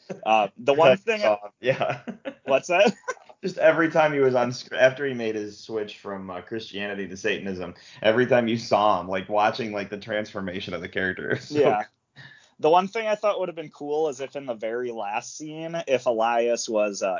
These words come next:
Speaker 2: 'cause he still has a really crazy getup in that last scene,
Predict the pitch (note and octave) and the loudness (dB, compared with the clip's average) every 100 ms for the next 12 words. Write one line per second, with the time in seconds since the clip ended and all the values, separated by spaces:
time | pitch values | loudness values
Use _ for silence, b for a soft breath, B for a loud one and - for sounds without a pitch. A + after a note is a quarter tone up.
0 | - F#3 F3+ - F#3+ F#3+ G3 F3 C#3 C#3+ | 0 0 0 2 4 4 2 0 0 0
1 | C3 - B2+ A#2+ B2 A2+ F#2+ F#2 G#2 B2 | -2 -4 -2 -2 -2 -8 -8 -4 0 0
2 | B2 A2 G#2 E2+ F#2 G#2+ - D3 D3+ | -2 -6 -6 -6 -6 -4 -4 -8 -10